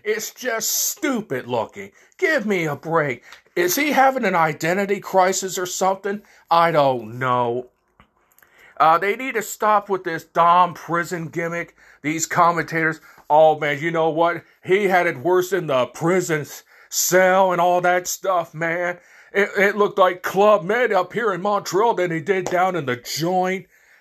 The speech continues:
Give me a break. Really? Stop with the prison gimmick. Stop it. It is dumb. It not, it's not over. Stop it.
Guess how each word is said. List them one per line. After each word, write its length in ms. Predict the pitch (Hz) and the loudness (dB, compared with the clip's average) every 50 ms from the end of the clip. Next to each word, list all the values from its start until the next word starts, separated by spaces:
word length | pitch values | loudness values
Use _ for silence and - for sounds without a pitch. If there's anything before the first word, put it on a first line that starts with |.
| _ _ - | _ _ -4
Give 420 | 359 262 196 165 156 151 135 127 | -2 0 0 2 0 0 -2 -2
me 400 | 156 175 185 180 180 180 180 165 | -4 -2 0 0 0 0 0 2
a 280 | 143 147 147 135 139 123 | 2 4 4 4 2 -2
break. 680 | - - 120 143 175 175 165 156 147 131 120 - - _ _ - - - - | -4 -8 -8 -4 -2 -2 -2 -2 -4 -6 -8 -10 -16 _ _ -20 -20 -20 -12
Really? 640 | - 349 427 415 392 359 339 330 320 294 285 262 - - _ | -6 -2 0 0 2 0 0 0 -2 -2 -4 -6 -10 -14 _
Stop 760 | - - - - - - - - - - 233 226 226 180 - 185 | -6 -2 -2 -2 -2 -2 -4 -4 0 2 4 4 4 2 0 -4
with 100 | 190 180 | -4 -4
the 100 | 180 151 | -4 -6
prison 500 | - - - 160 160 127 135 139 135 107 | -6 -2 0 0 0 0 -4 -6 -6 -4
gimmick. 420 | 117 113 110 107 101 - - _ _ _ | -6 -6 -6 -6 -10 -14 -14 _ _ _
Stop 800 | - - - - - - - - - 196 185 185 185 180 - - | -8 -4 -2 0 0 0 -2 -2 0 2 2 4 2 2 0 0
it. 180 | 123 104 - - _ - | -4 -4 -4 -8 _ -6
It 160 | - 160 160 | -4 -2 -2
is 160 | 160 151 - - _ - - | -2 -4 -6 -8 _ -6 0
dumb. 500 | 170 180 190 185 175 156 120 98 90 - - _ _ _ - | 2 2 4 4 2 2 0 -2 -8 -18 -20 _ _ _ -4
It 320 | - 156 160 156 151 - | 0 2 2 2 0 -2
not, 400 | 147 175 185 190 190 202 190 - - - - | -4 -2 -2 0 0 0 -2 -4 -8 -4 -2
it's 240 | 160 147 - - | -2 -2 -2 -4
not 340 | 143 170 185 185 202 190 - - | -2 0 0 2 2 0 4 4
over. 540 | 170 175 190 190 175 135 117 98 95 95 - _ _ _ | 4 6 6 4 2 0 -4 -4 -4 -4 -8 _ _ _
Stop 720 | - - - - - - - - 175 175 165 156 160 - | -12 -6 -6 -4 -4 -4 -2 0 2 2 2 0 0 -4
it. 360 | 120 98 - - - - - | -8 -10 -10 -10 -16 -20 -20